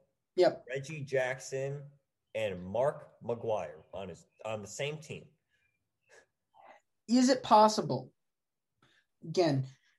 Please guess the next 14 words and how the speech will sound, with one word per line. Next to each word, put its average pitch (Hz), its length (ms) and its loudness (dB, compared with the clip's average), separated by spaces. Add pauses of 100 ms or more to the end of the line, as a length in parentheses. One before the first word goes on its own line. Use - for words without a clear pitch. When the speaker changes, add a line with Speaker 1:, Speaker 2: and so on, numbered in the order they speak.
(140)
Speaker 1:
I, 185 300 10
I, 185 160 12
wa-, 190 280 8
I 180 80 2
didn't 170 300 2
live 170 200 2
it. - 240 0
I 156 100 0
didn't 165 380 -2 (240)
watch 160 380 2
it - 200 -6 (560)
straight 170 320 0
out. 156 320 2
However, 147 680 0